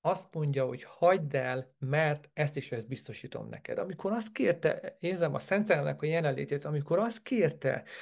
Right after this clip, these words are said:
a sátán Jézusról, hogy „Borulj le és imádj engem”, nem azt mondta, hogy „Imádj engem”, és pont, és neked adom mindezt. Tehát a gonosz mindig ad valami ellenértéket, ami neked fontos.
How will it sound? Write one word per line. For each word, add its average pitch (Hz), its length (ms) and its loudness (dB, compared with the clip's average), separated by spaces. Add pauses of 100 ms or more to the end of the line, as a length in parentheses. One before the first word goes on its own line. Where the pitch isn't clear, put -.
(240)
a 139 100 -2
sátán 208 600 2
Jézusról, 151 480 0
hogy 143 140 0
„Borulj 220 340 2
le 180 120 2
és 151 180 0
imádj 139 440 0
engem”, 135 280 0
nem 185 160 -4
azt 233 200 -8
mondta, 123 300 -4
hogy 117 200 -2
„Imádj 120 360 -2
engem”, 117 240 -6
és 110 140 -10
pont, 131 340 -2
és 170 420 2
neked 117 300 -4
adom 110 260 -6
mindezt. 117 640 -12 (2250)
Tehát 180 300 4
a 180 80 6
gonosz 214 600 4 (220)
mindig 214 680 4 (200)
ad 202 360 6
valami 180 460 -2
ellenértéket, 202 1160 2
ami 147 240 2
neked 156 360 -2
fontos. 117 760 -6